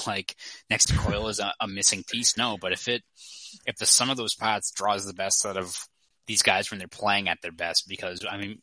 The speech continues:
we saw it, we've talked about it before, but in that twenty nineteen playoff run, not only was that third line with Heinen and Johansson and Coyle so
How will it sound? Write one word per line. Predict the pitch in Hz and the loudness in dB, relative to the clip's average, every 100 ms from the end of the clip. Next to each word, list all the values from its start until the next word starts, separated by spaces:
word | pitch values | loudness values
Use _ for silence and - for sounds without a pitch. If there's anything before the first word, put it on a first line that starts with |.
| - | -6
we | 101 | 6
saw | - 104 104 | 8 8 2
it, | 104 - _ - _ - | 0 -4 _ -20 _ -8
we've | - | 0
talked | 123 110 | 0 2
about | 117 113 | -2 -2
it | |
before, | 107 - 127 123 101 | -6 -10 -4 -2 -4
but | 98 98 95 - _ - _ 110 | -4 -4 -4 -8 _ -20 _ -2
in | 110 | 2
that | 113 107 - | 2 2 -2
twenty | - 117 | -6 -2
nineteen | 113 110 - 101 | -2 -2 -6 -6
playoff | - 117 110 | -4 -2 -2
run, | 95 92 | -4 -4
not | 107 123 | -2 0
only | 143 | 0
was | 120 | 0
that | 98 | -2
third | - 101 | -2 -4
line | 92 98 98 92 | 4 6 6 2
with | 85 | -6
Heinen | - 98 98 95 | -4 -2 -2 -4
and | 95 | -8
Johansson | 92 92 95 90 - 90 | -8 -6 -2 2 2 0
and | 87 | -8
Coyle | - 98 92 | -6 -4 0
so | - 92 | 0 0